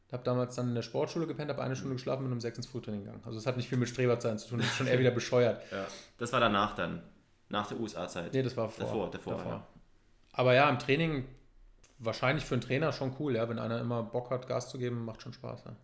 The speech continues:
Speaker 2: Ähm, rückblickend, was würdest du sagen, du hattest ja einige Trainer. Ähm, wer hat dich da so am meisten beeinflusst und warum?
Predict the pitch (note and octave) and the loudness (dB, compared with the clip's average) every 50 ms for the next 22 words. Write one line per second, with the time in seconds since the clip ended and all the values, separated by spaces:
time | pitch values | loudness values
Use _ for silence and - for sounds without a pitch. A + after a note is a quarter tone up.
0 | - _ - _ - - F2 F2 F2 - - - G2+ G#2 G#2 G#2 G#2 G2+ G#2 B2+ | -20 _ -20 _ -16 -14 -12 -12 -12 -12 -8 -2 -2 0 2 2 0 0 -2 -6
1 | C3 - D3+ D3 C3+ B2+ A2+ A2+ - - A2+ A#2 - - F#2+ F2+ F#2+ G2 A2 A2 | -6 -6 -8 -6 -6 -6 -6 -6 -6 -6 -8 -8 -6 -8 -6 -4 -2 -2 0 -2
2 | G2+ G2+ - - G#2 F2 D#2+ F#2+ A2 A2 G#2 G2+ - - A2+ B2 B2 B2+ C3 B2+ | -2 -4 -4 -2 -2 -2 -2 -2 -2 -4 -4 -6 -6 -8 -6 -6 -6 -6 -8 -10
3 | - - - - _ _ _ _ _ _ _ _ _ _ _ _ _ _ - - | -12 -18 -20 -20 _ _ _ _ _ _ _ _ _ _ _ _ _ _ -20 -10
4 | - G2+ F#2+ F#2 F#2 F2+ F2 F#2 G2 G#2 G#2 A#2+ - A#2+ A2 G2+ G2 F#2 F2+ F#2 | -8 -6 -4 -4 -4 -4 -2 -2 -2 -2 -2 -4 -4 -4 -2 -2 -2 -2 -2 -2
5 | A2 - - - B2 - - F2 G#2+ B2 - - C#3 C3+ C3+ - - G#2 F#2+ - | -2 -4 -4 -6 -6 -6 -4 -4 -6 -6 -8 -8 -8 -8 -8 -8 -8 -10 -10 -12
6 | - - - _ _ - - - - - G2+ G2 F#2 G2+ A2+ C3 D#3 F3+ | -14 -20 -20 _ _ -20 -20 -20 -8 -4 -4 -4 -2 -2 -4 -4 -6 -8